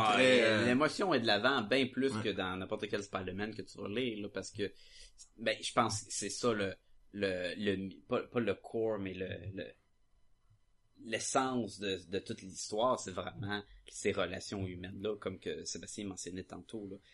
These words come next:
Speaker 2: Fait que tu les ressens, il les met de l'avant, puis ça devient même plus important que toutes les, les magouilles de, de mafia
Speaker 1: Mafia,
Speaker 2: ou
Speaker 1: tout
Speaker 2: de,
Speaker 1: ça, là.
Speaker 2: de, de policiers à grosse moustache, là,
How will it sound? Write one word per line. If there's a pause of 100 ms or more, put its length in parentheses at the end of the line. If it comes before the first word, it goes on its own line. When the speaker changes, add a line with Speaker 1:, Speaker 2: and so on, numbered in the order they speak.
(100)
Speaker 2:
Fait
que
tu
les
ressens,
il
les
met
de
l'avant,
puis (280)
ça
devient
même
plus
important
que
toutes
les,
les
magouilles (300)
de,
de
mafia
Speaker 1:
Mafia,
Speaker 2:
ou
Speaker 1:
tout
Speaker 2:
de,
Speaker 1:
ça,
là. (300)
Speaker 2:
de,
de
policiers
à
grosse
moustache,
là,